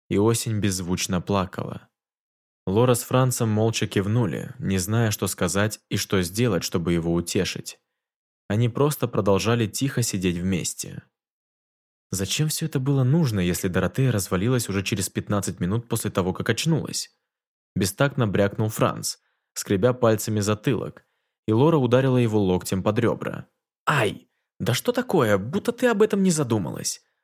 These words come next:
Лама, значит, играл здесь в свой конструктор, сделал Доротее новое тело в обмен на помощь, и что, не знал, что ничего из этого не выйдет?» «Он знал», ответил Джек, звуча пусто и бесцветно.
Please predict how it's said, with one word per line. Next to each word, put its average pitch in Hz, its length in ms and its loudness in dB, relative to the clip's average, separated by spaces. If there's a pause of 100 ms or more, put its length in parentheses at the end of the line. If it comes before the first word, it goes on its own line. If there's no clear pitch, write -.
(160)
Лама, 233 260 4
значит, 151 340 2
играл 135 300 4
здесь 110 220 0
в - 60 -8
свой 123 220 2
конструктор, 110 720 0
сделал 143 320 0
Доротее 123 460 4
новое 104 340 4
тело 98 320 2
в 123 80 4
обмен 135 320 2
на 139 100 2
помощь, 143 460 2 (240)
и 131 60 2
что, 117 240 2
не 92 200 2
знал, 117 240 2
что 123 160 -2
ничего 131 380 2
из 139 80 0
этого 156 220 2
не 180 140 4
выйдет?» 240 440 0 (1000)
«Он 117 160 2
знал», 104 520 -4 (440)
ответил 104 460 2
Джек, - 460 -8 (400)
звуча 95 420 0
пусто 120 440 0
и - 160 -2
бесцветно. 101 840 -4